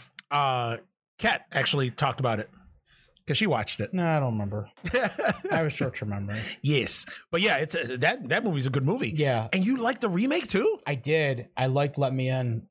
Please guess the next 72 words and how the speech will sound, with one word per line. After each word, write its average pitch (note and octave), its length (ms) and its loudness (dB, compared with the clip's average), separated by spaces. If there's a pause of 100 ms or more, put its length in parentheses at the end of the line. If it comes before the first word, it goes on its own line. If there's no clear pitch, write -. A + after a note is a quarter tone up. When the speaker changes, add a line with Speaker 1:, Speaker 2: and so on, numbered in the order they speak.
Speaker 2:
I C3 40 -2
Speaker 1:
With, D3 160 0
Speaker 2:
did. D#3 60 2
Speaker 1:
uh, C#3 160 2
Chloe F3 380 0
Moretz E3+ 500 0
Grace G3+ 300 0
or D#3+ 60 -6
Chloe D#3 180 0
Speaker 2:
Yes, D#3 80 0
Speaker 1:
Grace E3 200 0
Speaker 2:
I - 20 2
Speaker 1:
Moretz? D#3 160 2
Speaker 2:
did. D#3 280 0
And G3 280 2
you G3 100 0
know G#3 140 2
what's G3+ 160 0
funny? G3 260 0
The, F3+ 140 2
my F#3 160 2
only F#3 260 0
complaint E3 360 -2
about D#3+ 200 0
that D#3 100 2
movie C3+ 320 2
when C#3+ 140 2
I C3 60 2
first C3 320 -2
saw B2 240 4
it B2 120 -2
was A#2+ 460 0 (380)
they C#3+ 100 0
were D#3 100 2
in D#3 80 2
New D3 100 2
Mexico, C3+ 580 2
and C#3+ 100 0
the C3 80 0
first C#3 280 0
thing D3+ 80 2
I C#3 60 2
said C#3 180 0
is B2+ 80 2
like, B2 260 0 (440)
"It - 100 -8
fucking C#4+ 280 0
snows A#3 300 2
in G#3 60 2
New D#3 80 2
Mexico? C4 560 0 (180)
What - 220 0
the A#4 160 2
Speaker 1:
<laughs> - 140 -4
Speaker 2:
fuck?" G4+ 300 0 (600)
I C#4 200 2
actually D4+ 240 -4
had - 40 -2
to B3+ 60 2
look - 100 2
it G3 160 0
up. G#3+ 160 2
Speaker 1:
Yeah. F#3+ 60 -2
Speaker 2:
It - 80 -8
does A3 260 2
snow G#3+ 300 0
in G#3 80 0
New G3+ 60 0
Mexico. F#3 400 -2
Speaker 1:
Does F#3 140 2
it B3 60 2
really? A3 320 0